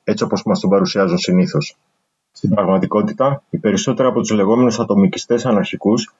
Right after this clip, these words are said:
δεν αρνούνται τις συλλογικές μορφές οργάνωσης και δράσης,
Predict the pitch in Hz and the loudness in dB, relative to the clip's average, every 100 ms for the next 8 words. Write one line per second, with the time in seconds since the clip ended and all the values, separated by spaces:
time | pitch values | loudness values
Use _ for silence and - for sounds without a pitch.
0 | _ _ - 101 131 139 135 110 107 107 | _ _ -4 -2 2 2 2 2 2 0
1 | - 98 92 98 95 92 101 92 85 95 | 0 0 2 0 0 -2 -2 -2 -2 0
2 | 95 87 - 85 92 90 120 120 | 0 0 -2 0 0 0 -2 -4